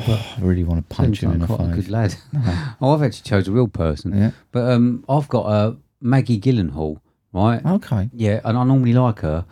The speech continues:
Speaker 2: Yeah.
Speaker 1: but I saw an interview the other day. I saw a clip with her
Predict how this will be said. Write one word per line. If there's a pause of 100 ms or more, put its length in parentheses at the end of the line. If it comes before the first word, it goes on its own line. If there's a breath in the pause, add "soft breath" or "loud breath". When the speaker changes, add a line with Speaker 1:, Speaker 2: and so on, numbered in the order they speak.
Speaker 2:
Yeah.
Speaker 1:
but
I
saw
an
interview (240)
the
other
day.
I
saw
a
clip
with
her